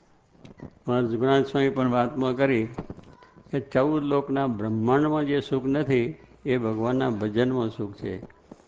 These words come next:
હવે આ વાત આપણને સમજાય તો આ બધી વાતો ગૌણ થઈ જાય. ભજન કરવું, જ્યારે કંઈક આવે ભજન કરવું, સ્વામિનારાયણ, સ્વામિનારાયણ, સ્વામિનારાયણ કર્યા જ કરવું, બસ.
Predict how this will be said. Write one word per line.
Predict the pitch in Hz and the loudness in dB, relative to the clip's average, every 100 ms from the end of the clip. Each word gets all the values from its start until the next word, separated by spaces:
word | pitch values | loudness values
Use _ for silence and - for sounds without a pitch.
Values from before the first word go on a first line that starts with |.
| _ _ - | _ _ -6
હવે | 107 | -2
આ | 110 131 | 0 2
વાત | 131 127 | 2 2
આપણને | 127 123 127 123 | 0 0 -2 0
સમજાય | 143 139 147 131 | 2 2 4 2
તો | 131 | 2
આ | 131 | -2
બધી | 127 135 | 0 0
વાતો | 127 123 139 | 0 0 0
ગૌણ | 131 147 143 | 0 0 0
થઈ | 117 107 | 0 -2
જાય. | 101 98 - - - - - - - | -2 -4 -10 -20 -20 -20 -20 -20 -6
ભજન | 131 156 165 | 0 4 4
કરવું, | 156 151 127 | 4 2 2
જ્યારે | 117 131 131 | 0 0 0
કંઈક | 135 131 | -2 0
આવે | 139 127 120 | 0 0 -2
ભજન | 107 123 127 | 0 0 0
કરવું, | 120 101 | -4 -6
સ્વામિનારાયણ, | - 117 113 113 110 | -6 -6 -4 -4 -4
સ્વામિનારાયણ, | |
સ્વામિનારાયણ | 113 113 113 110 110 | -6 -6 -4 -6 -4
કર્યા | 139 151 147 | 2 2 2
જ | 123 | -2
કરવું, | 127 101 110 | -4 -4 -4
બસ. | 110 | -6